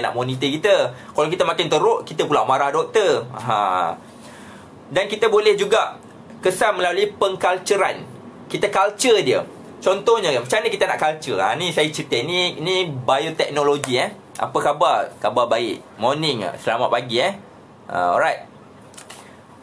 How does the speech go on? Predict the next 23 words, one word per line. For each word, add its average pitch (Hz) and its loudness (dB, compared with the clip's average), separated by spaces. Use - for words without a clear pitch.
Ha, 127 -2
ini 180 2
semua 214 -2
tak 156 0
kerja 180 4
ni. 190 -4
Tengok 165 0
live 170 2
ni 190 -4
tak 160 0
kerja 170 2
ke? 139 6
<laughs> - -20
Cuti, 139 0
eh. 120 2
Alright, 117 2
cuti. 113 -8
Ha, - -4
budak 113 -4
sekolah 147 2
tengah 127 -4
cuti, 127 0
eh. 156 -2